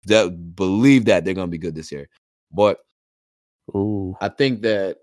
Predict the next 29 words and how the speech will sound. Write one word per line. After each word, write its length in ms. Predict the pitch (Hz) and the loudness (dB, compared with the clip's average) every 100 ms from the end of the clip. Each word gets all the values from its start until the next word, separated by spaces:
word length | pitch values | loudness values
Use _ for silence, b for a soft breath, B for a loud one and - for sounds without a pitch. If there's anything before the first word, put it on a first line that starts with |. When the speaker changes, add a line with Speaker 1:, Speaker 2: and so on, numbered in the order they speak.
| _ - | _ -6
Speaker 1:
yep, 200 | 107 - _ - | -6 -6 _ -12
you'll 200 | 78 98 | -6 -4
s-, 160 | - - | -6 -6
you'll 180 | 87 104 | -2 -2
see. 320 | 143 143 98 - | 2 2 0 2
Speaker 2:
I 60 | |
was 80 | 107 | 4
Speaker 1:
Watch 140 | 98 101 | 4 2
Speaker 2:
gonna 160 | 98 | 2
Speaker 1:
when 280 | 110 117 101 | 4 6 4
Speaker 2:
say, 60 | - _ _ | 0 _ _
I 80 | 101 | 0
mean, 380 | 104 98 90 90 - | 2 0 -2 -6 -4
we're 100 | 101 | 0
gonna 180 | 98 | 0
find 260 | 95 104 98 | 0 2 4
out, 200 | 98 95 | 4 4
uh, 180 | 90 95 _ _ _ _ _ _ | 0 0 _ _ _ _ _ _
if 80 | - | -2
Bryce 220 | 104 101 | 0 0
Harper 340 | 107 107 107 101 | 0 -2 -2 -4
is 260 | 101 - _ _ _ _ _ _ | -4 -10 _ _ _ _ _ _
Russell 240 | 113 101 101 | -4 -2 0
Westbrook 360 | 113 - 107 | -2 -4 -10
or 40 | 101 | -8
not. 200 | 107 117 _ _ _ _ _ _ 76 | -10 -12 _ _ _ _ _ _ -14
Speaker 1:
Well, 360 | 76 78 76 76 - | -8 -6 -8 -12 -12
I 60 | |
mean, 480 | 78 80 76 71 | -8 -6 -6 -8